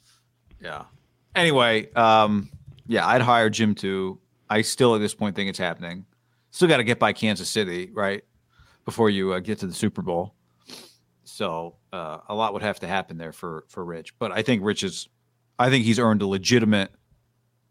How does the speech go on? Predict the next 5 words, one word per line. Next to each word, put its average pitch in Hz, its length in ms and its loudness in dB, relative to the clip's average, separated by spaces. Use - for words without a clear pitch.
a 120 60 2
legitimate 107 500 0
consideration 90 580 -10
without 104 300 0
question. - 560 -6